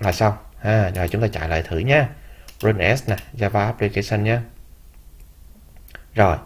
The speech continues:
ok, mình sẽ nhập thử nè. Năm nè, hai nè. Đó, các bạn sẽ thấy được cái kết quả của mình nó sẽ là như thế này nhé. Ok,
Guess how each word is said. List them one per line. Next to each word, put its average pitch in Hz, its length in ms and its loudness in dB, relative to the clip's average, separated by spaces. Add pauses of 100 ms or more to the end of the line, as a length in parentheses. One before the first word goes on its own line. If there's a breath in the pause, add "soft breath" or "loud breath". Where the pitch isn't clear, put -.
ok, 101 180 -2
mình 101 200 2
sẽ 92 120 -2
nhập 101 180 -2
thử - 240 -2
nè. 117 80 0 (560 loud breath)
Năm 110 320 4
nè, 95 120 0 (600)
hai 110 420 4
nè. 98 100 -6 (160)
Đó, 104 440 4
các 139 60 2
bạn 85 140 4
sẽ 90 180 -4
thấy 101 120 -2
được 113 100 2
cái 98 120 -2
kết 120 140 0
quả 80 240 2
của 110 140 -4
mình 98 160 2
nó 95 60 -2
sẽ 110 120 -6
là 107 80 0
như 95 160 0
thế 120 120 0
này 104 200 2
nhé. 90 200 2 (1000 soft breath)
Ok, 131 420 0